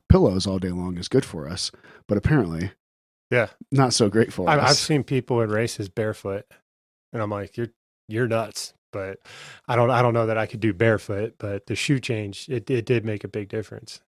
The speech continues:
Speaker 2: And I actually feel like if I put a normal shoe on now that has a drop, it feels really, like, weird to me.
Speaker 1: Right.
Speaker 2: So that,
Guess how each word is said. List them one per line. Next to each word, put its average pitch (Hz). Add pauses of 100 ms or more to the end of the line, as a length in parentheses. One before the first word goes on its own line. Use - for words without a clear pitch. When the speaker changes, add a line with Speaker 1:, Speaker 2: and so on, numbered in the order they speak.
(360)
Speaker 2:
And 120
I 120
actually 123
feel 131
like 120
if 107
I 120
put 156
a 120
normal 113
shoe 117
on 101
now 104
that 110
has 104
a 95
drop, 98
it 95
feels 104
really, 101 (160)
like, 95 (320)
weird 104
to -
me. 104
Speaker 1:
Right. 98 (640)
Speaker 2:
So -
that, 135